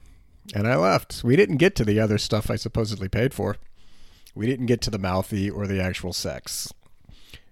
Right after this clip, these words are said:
Just a lame thirty-second, maybe a minute. I'll be generous and give myself a minute. Uh, hand job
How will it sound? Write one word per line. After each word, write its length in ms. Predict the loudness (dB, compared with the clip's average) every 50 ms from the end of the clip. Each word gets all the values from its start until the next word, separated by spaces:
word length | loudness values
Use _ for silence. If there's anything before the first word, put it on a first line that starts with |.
| -12 -10 -6
Just 240 | -4 -4 -4 -2 -2
a 60 | 0
lame 680 | 2 6 8 10 12 12 12 12 12 10 8 6 4 0 -2 -6 -12 -16
thirty-second, 1000 | -18 -10 -4 0 2 2 4 2 2 2 2 0 0 0 0 0 0 -2 -4 -6 -10 _ -20 -20 -20 -20 -20 _ _ _ _ -20 -20 _ _ 0
maybe 260 | 4 6 8 10 8 8
a 60 | 8
minute. 400 | 6 2 0 0 0 -2 -2 0
I'll 100 | 0 0
be 100 | 0 0
generous 540 | 0 2 0 2 2 0 -2 -2 -4 -6 -6
and 80 | -8
give 100 | -8 -8
myself 360 | -8 -8 -8 -8 -8 -8 -8
a 40 | -8
minute. 420 | -8 -8 -6 -6 -8 -10 -12 -14 -14 -12 -12 -12 -12 -14 -18 -20 -20 -20 -20 _ -20 -20 _ _ _ _ -20 _ _ -20 _ -20 _ _ _ _ _ _ -20 _ _ -20 -18 -16 -16 -16 -16 -18 -20 -20 -20 _ _ -6
Uh, 500 | -2 0 0 0 0 0 0 0 0 2
hand 240 | 2 2 2 2 2
job 300 | -2 -4 -6 -8 -10